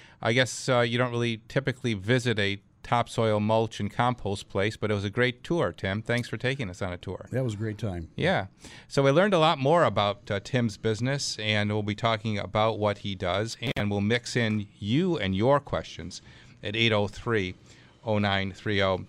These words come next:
Speaker 1: outside the seven one six, one eight hundred six one six W B E N. Hey, the August, uh, cooking, uh, class was a big success.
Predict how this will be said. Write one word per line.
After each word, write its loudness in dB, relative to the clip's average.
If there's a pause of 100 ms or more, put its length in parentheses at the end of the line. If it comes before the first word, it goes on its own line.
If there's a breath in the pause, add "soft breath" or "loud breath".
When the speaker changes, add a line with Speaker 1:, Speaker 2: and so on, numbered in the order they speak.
(140)
Speaker 1:
outside 2
the -8
seven 0
one -4
six, -4
one 0
eight -2
hundred -2
six -4
one -2
six -6
W -2
B -6
E -4
N. 0 (320 loud breath)
Hey, 4
the 4
August, 2
uh, 4 (100)
cooking, -2
uh, 2
class 0
was 0
a 0
big -2
success. -2